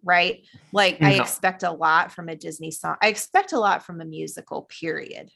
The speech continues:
Speaker 1: right? I figure, like, if you're putting a musical out there, it means you put thoughts into your songs and you're not just relying on rhyming words.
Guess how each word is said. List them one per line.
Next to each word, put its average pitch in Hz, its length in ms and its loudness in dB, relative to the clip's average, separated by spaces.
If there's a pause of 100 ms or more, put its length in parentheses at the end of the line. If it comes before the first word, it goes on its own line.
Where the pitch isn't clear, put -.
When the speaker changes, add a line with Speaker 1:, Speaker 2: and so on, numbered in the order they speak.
(160)
Speaker 1:
right? 214 220 2
I 202 60 2
figure, 208 380 -2
like, 170 300 0
if 185 140 -6
you're 247 160 2
putting 320 320 -4
a - 20 0
musical 190 460 -2
out 165 200 0
there, 170 140 -4
it 165 80 -6
means 170 220 -8
you 160 100 -6
put - 260 -8
thoughts 165 300 0
into 185 160 -6
your 175 140 -8
songs 175 480 -6
and 165 80 -10
you're 160 80 -8
not 151 180 -4
just 156 240 -12
relying 147 360 -8
on 160 100 -8
rhyming 156 340 -6
words. 302 420 -6